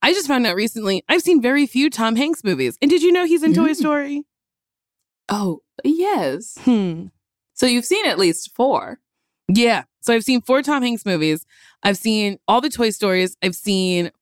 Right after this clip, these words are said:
Speaker 1: Forrest Gump. I've seen Catch Me If You
Speaker 2: Mm-hmm.
Speaker 1: Can and Do That Thing
Speaker 2: Mm-hmm.
Speaker 1: You Do. And I think that's where it ends.
Speaker 2: Okay. That's a good list.
Speaker 1: Thank
Speaker 2: Those are
Speaker 1: you.
Speaker 2: classics.
Speaker 1: Thank you. I was feeling a little ashamed because he's, like, he's been in a lot.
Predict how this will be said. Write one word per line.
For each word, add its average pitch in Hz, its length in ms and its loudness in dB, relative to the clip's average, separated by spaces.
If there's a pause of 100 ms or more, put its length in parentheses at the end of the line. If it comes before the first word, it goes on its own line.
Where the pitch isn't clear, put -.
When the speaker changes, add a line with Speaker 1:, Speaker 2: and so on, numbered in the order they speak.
(120)
Speaker 1:
Forrest 254 340 0
Gump. 175 360 -2 (360)
I've 165 80 -6
seen 165 180 -2
Catch 208 240 -2
Me 262 80 2
If 262 60 -2
You 285 100 2
Speaker 2:
Mm-hmm. 269 80 -2
Speaker 1:
Can 214 340 -2 (160)
and 175 200 -2
Do 233 180 0
That 220 160 0
Thing 196 220 0
Speaker 2:
Mm-hmm. 196 40 -2
Speaker 1:
You 185 120 -2
Do. 170 360 0
And 190 100 0
I 180 80 0
think 214 220 -2
that's 214 180 -2
where 208 100 2
it 202 100 -2
ends. 233 440 -6 (1120)
Speaker 2:
Okay. 349 380 0 (120)
That's 247 120 -8
a 392 60 0
good 381 160 0
list. - 400 -4 (480)
Speaker 1:
Thank 185 240 2
Speaker 2:
Those 247 100 2
are - 40 -8
Speaker 1:
you. 208 40 -2
Speaker 2:
classics. - 540 -4 (320)
Speaker 1:
Thank 196 200 2
you. 185 100 2
I 170 80 2
was 175 160 -2
feeling 226 200 0
a 214 40 0
little 190 280 -2
ashamed 170 640 -2
because 165 300 -4
he's, 254 220 -2
like, 339 380 -4 (1080)
he's 240 180 2
been 370 140 -2
in 311 80 0
a 160 120 -8
lot. 240 360 -6